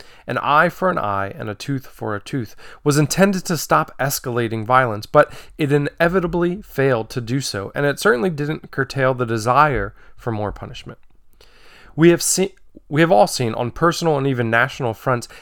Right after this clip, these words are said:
how an eye for an eye fails to actually bring about justice. Instead, it feeds our anger and gives Satan a foothold. I grew up with three brothers, so it wouldn't have taken long for the entire house, with the possible exception of my mom, to be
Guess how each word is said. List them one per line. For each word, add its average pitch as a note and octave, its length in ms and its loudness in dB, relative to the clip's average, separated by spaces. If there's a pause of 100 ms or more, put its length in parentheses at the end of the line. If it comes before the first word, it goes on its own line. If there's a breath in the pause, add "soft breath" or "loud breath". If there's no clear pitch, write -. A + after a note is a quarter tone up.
how C#3 180 8
an C3+ 120 6
eye D3+ 280 4
for F3+ 200 -4
an C#3+ 80 -2
eye G#2 360 0 (240 soft breath)
fails D#3+ 640 0
to - 160 -10
actually C3 400 0
bring G#2 420 -8
about G#2 300 -8
justice. - 540 -10 (420)
Instead, D#3 380 6
it A#2+ 140 -10
feeds F3+ 300 0
our E3+ 200 4
anger G2+ 280 -4
and A#2+ 220 -4
gives C3 180 -2
Satan C#3+ 480 -4
a C3 60 -12
foothold. A2 500 -8 (960 soft breath)
I D#3+ 80 6
grew E3+ 280 8
up C3 120 4
with A#2+ 120 -4
three C3 180 0
brothers, A2 480 -4 (160)
so E3+ 260 6
it D#3+ 120 2
wouldn't G3 240 6
have D#3+ 160 -2
taken C#3 400 -2
long C3+ 280 6
for B2+ 120 -12
the A#2 160 -2
entire C3+ 380 0
house, G2+ 360 -6
with D3 160 -10
the C3 300 -8 (120)
possible C3 540 -4
exception - 480 -8
of G#2+ 140 -10
my G#2+ 120 -4
mom, A#2+ 300 -2 (340 loud breath)
to E3+ 120 6
be F3 180 0